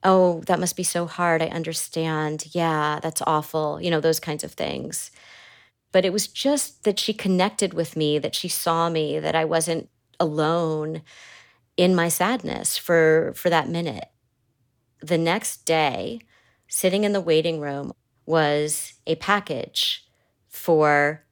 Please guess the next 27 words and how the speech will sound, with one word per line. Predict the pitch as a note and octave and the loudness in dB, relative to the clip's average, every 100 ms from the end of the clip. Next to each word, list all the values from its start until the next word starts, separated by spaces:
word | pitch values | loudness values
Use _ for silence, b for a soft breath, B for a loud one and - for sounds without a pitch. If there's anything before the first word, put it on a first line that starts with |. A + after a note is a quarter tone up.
| - | -8
me. | D#3+ D#3 C3+ C#3+ - | 0 2 2 -2 -4
It | D#3 | -8
had | - D#3+ F3+ | -4 -2 -2
my | F3 | -2
name | D#3+ D3+ D3 | 0 0 0
on | C#3+ C#3 C3 | -4 -6 -6
it. | D3+ - - | -6 -8 -6
So | - D#3 D3+ | -2 0 0
this | D3+ | -2
person | - D#3+ - D#3 D#3 D#3 | -4 -4 -2 0 -2 -4
figured | - E3+ D#3 D3+ | -2 0 2 0
out, | C#3+ C#3+ C3+ | 2 0 -2
I | D3 | -6
guess, | C#3 C3 - | -4 -4 -4
who | D#3 C#3+ | -4 -2
I | C3 | -4
was. | A#2+ D3 A2 F#2+ C3+ - - B B B B B B _ _ _ | -4 -2 -2 -4 -2 -4 -4 B B B B B B _ _ _
And | D#3+ | 0
it | F3 | 2
was | F#3 | 0
a | F#3+ | -2
package | - F#3+ A#3 C4+ A#3+ E3+ | -2 0 2 2 2 2
of, | D#3 D3 C#3 - - | 4 2 -2 -12 -12
like, | - C#3 - | -10 -10 -6
bath | - F#3+ F#3+ | 2 2 2
salts | - - F#3 F3 E3+ E3+ - | -2 0 2 4 2 0 -4
and | C3+ | -4